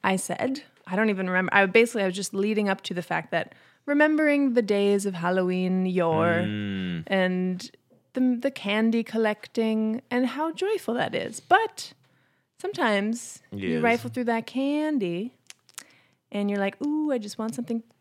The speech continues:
Speaker 1: yummy."
Speaker 2: Uh-huh.
Speaker 1: And what you find? Bunch of Smarties. Is that the one you're gonna guess?
Speaker 2: No.
Speaker 1: Oh my God, get them outta here. You
Speaker 2: Smarties?
Speaker 1: Smarties are just the worst candy. They should not exist.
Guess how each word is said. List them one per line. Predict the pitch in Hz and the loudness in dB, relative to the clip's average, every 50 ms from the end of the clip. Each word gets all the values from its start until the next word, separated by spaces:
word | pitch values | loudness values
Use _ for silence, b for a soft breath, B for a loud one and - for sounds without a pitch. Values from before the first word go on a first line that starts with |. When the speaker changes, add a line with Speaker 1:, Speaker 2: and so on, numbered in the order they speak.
| _ _ _ - | _ _ _ -8
Speaker 1:
yummy." | 214 214 220 240 262 277 285 294 302 240 208 190 190 208 220 b b b b b b b | -4 -2 0 0 0 2 2 2 2 0 0 0 -2 -4 -6 b b b b b b b
Speaker 2:
Uh-huh. | - - | -2 0
Speaker 1:
And | 214 226 226 226 220 220 220 - - - _ | 4 6 6 6 6 4 2 0 -4 -8 _
what | - 214 196 - - | -8 -8 -8 -6 -6
you | 240 220 | -6 -4
find? | - - 240 247 254 262 277 302 311 339 339 - B B B B B B B B B B B B B - | -2 0 2 4 4 4 4 4 2 0 -2 -6 B B B B B B B B B B B B B -6
Bunch | 196 180 180 175 - | -4 -4 -4 -4 -6
of | 196 | -8
Smarties. | - - - 226 214 226 240 233 208 185 175 175 190 - - - - _ _ - | -8 -6 -4 -2 0 0 0 0 0 0 -2 -2 -4 -8 -12 -14 -16 _ _ -6
Is | - | -4
that | 202 196 - | -4 -2 -2
the | 214 | 0
one | 214 214 | 0 4
you're | 220 220 | 4 4
gonna | 233 233 233 | 4 4 6
guess? | 247 294 392 466 - - - - _ _ - | 4 4 4 2 -2 -6 -8 -10 _ _ -14
Speaker 2:
No. | 95 98 110 127 143 175 262 392 427 185 160 156 143 139 135 131 | -10 -4 2 8 10 10 12 12 12 10 10 10 8 6 6 8
Speaker 1:
Oh | 262 | 8
my | 269 285 285 | 8 8 8
God, | 277 285 262 226 202 190 | 8 8 6 6 4 4
get | 190 269 302 - | 4 4 4 6
them | 370 339 339 | 4 4 6
outta | 330 349 359 370 349 330 | 6 6 6 6 6 6
here. | 277 254 247 214 185 151 | 4 4 4 6 4 4
You | 170 - 208 233 240 | 2 2 2 2 2
Speaker 2:
Smarties? | 226 135 131 127 127 139 156 175 202 233 277 302 349 320 - | 4 4 6 8 8 10 10 8 8 6 6 4 2 2 2
Speaker 1:
Smarties | - - - - 269 277 277 294 311 294 | 0 0 2 2 4 4 4 4 4 4
are | 330 339 | 2 2
just | 330 349 339 - | 2 0 -2 0
the | 330 277 | 0 -2
worst | 214 180 180 185 185 190 - - | 0 0 0 0 0 0 -4 -6
candy. | - - 233 226 220 202 180 | -6 -4 -2 0 0 0 0
They | 175 190 180 175 | 0 -2 -4 -6
should | - - - 247 233 | -4 -4 0 0 2
not | 226 226 208 185 - - | 2 4 2 2 2 0
exist. | 170 170 170 185 160 - - - - - - - | -4 -8 -6 -6 -8 -8 -8 -12 -16 -16 -16 -18